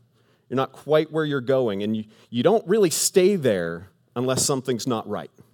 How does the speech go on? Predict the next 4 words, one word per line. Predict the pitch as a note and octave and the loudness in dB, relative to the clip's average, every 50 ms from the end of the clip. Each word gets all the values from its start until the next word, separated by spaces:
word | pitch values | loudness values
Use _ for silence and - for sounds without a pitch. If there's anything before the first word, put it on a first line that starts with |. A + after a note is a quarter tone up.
| _ _ _ _ _ _ _ _ _ _ _ _ _ _ - | _ _ _ _ _ _ _ _ _ _ _ _ _ _ 0
Or | D3+ E3 F3+ F3+ F3+ - - - - | 4 4 4 4 2 -2 -10 -8 -2
the | C#3+ E3 | -2 -2
couple | - - - A3 G#3 A#3 A3 | 0 2 2 4 4 4 4
days | F#3 E3 F#3+ G#3 G#3 F3+ C#3+ B2 A#2+ A2+ | 6 6 8 8 8 6 6 2 0 0